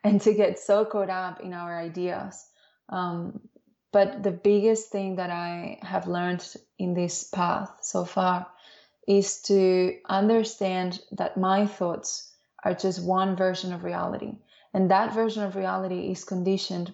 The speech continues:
by my fears, my past experiences, my conditioning, the things that I learned as a child from my parents, from my teachers, from society. So when I don't like a reality, when I don't like a thought,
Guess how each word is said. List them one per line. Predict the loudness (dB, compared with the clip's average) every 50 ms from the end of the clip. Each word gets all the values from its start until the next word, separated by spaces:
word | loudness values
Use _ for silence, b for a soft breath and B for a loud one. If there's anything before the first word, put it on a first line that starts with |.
| -14 _ _
by | -4 -2
my | -2 -2 -2 -4
fears, | -6 -10 -12 -6 -4 -2 -2 -2 -2 -4 -6 -10 b b b b b b b
my | -2 0 2 2 4 4 2 0 0
past | -2 -2 -2 -2 0 -2 -4
experiences, | -6 -6 -6 -6 -4 -4 -4 -6 -6 -8 -8 -8 -8 -10 b b b b b b -2
my | 0 0 0 -2
conditioning, | -4 -6 -4 2 4 4 4 4 4 2 2 4 4 2 0 -2 -2 -4
the | -8 -6
things | -2 0 2 2 2 2 4
that | 4 4 4 4
I | 4 2 2
learned | 2 2 2 4 2 2 2 0 -2 -6 -10 -8 -6
as | -6 -6 -6
a | -8
child | -6 -2 0 2 4 4 2 0
from | -2 -4 -6
my | -6 -6
parents, | -6 -2 -2 0 0 0 -2 -4
from | -6 -4 -4
my | -4 -2
teachers, | -2 -4 -2 0 -2 -2 -2 -2
from | -4 -4 -4
society. | -4 -4 0 2 4 4 4 2 0 -2 -6 b b b b b b b b b b b b _ _
So | -2 0 4 6 6 6 6 6 6 4 2 0 -2 -4 -6 -12 -18 _ _ _ _ _
when | -6 -2 0 2 2 2
I | 2 2 0
don't | 0 0 0
like | 0 0 -2 -2 -4
a | -8
reality, | -6 -6 -4 -4 -4 -4 -4 -6 -8 -10 -10
when | -10 -8 -6 -4
I | -4 -2
don't | -2 -2 -2
like | -2 -6 -6 -8
a | -12
thought, | -8 -2 0 2 2 2 -2 -6